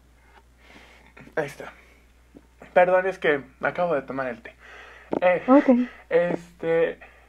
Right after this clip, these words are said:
Speaker 1: entonces, eh, este chavo de repente aparece de la nada, este, y también, o sea, porque el, el chat es muy activo, pero como que siempre estamos activos solamente como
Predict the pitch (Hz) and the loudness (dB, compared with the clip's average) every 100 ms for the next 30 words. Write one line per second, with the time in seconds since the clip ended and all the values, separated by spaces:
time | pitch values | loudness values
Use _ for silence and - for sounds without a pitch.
0 | _ _ - 190 220 240 226 254 240 208 | _ _ -6 -4 0 -2 0 -2 0 -2
1 | 185 170 - 180 190 196 - 208 - 202 | -2 -2 -4 -2 -2 -2 -4 -6 0 0
2 | 175 180 170 160 165 160 175 170 175 180 | 0 -4 -4 -4 -6 0 2 4 4 2
3 | 202 185 185 135 127 131 147 147 156 - | -4 -4 -2 -2 0 0 2 0 -2 -6
4 | 139 135 - - 107 104 127 - 123 123 | -6 -8 -12 -16 -12 -10 -10 -12 -14 -14
5 | 120 - 113 117 117 123 123 _ - 139 | -18 -12 -8 -6 -8 -10 -14 _ -10 2
6 | 143 131 - - - _ 185 180 175 175 | 2 2 -10 -20 -20 _ 2 2 0 -4
7 | 170 - 185 180 - - 185 180 220 214 | -4 -2 0 0 0 0 2 0 -2 -2
8 | 226 226 233 226 - 240 220 214 - - | -2 0 2 0 -2 2 2 2 0 0
9 | - - 175 165 156 156 190 175 190 190 | -2 -2 -6 -6 -8 -8 -8 -8 -4 -2
10 | 185 190 - 180 170 170 160 160 156 160 | -2 -4 -6 -8 -8 -6 -4 -4 -6 -8
11 | 165 139 127 120 | -8 -6 -4 -6